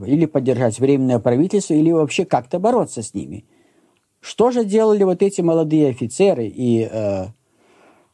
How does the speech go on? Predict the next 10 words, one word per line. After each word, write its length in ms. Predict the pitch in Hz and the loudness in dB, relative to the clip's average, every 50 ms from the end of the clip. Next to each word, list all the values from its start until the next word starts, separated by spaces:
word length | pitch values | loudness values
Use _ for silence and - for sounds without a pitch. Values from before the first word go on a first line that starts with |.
| _ _ _ | _ _ _
э, 240 | - - - 82 85 - - 90 92 - - - - _ _ _ _ _ _ _ _ _ _ _ | -16 -14 -14 -14 -14 -16 -18 -18 -20 -20 -20 -20 -20 _ _ _ _ _ _ _ _ _ _ _
ваши 300 | 127 131 120 - - 98 | -2 -2 -2 -4 -8 -6
товарищи, 640 | - 113 113 151 185 190 160 120 110 - - - 107 | -4 -2 0 2 2 2 0 -2 -8 -12 -14 -16 -10
которые 400 | - 104 98 - 139 135 139 123 | -8 -6 -2 0 0 0 0 -2
в 80 | - | 0
то 120 | - 139 127 | -2 -2 -2
время 320 | 120 113 117 110 110 127 | 0 0 0 0 -2 -4
находились 500 | 123 123 120 143 131 143 147 139 147 - | -6 -6 -6 -6 -2 -2 -2 -2 -2 -4
в 20 | - | -6
Петрограде? 720 | - 151 - 165 170 170 202 202 185 165 117 - 139 - | -8 -6 -4 -4 -2 0 0 0 0 -2 -4 -8 -16 -20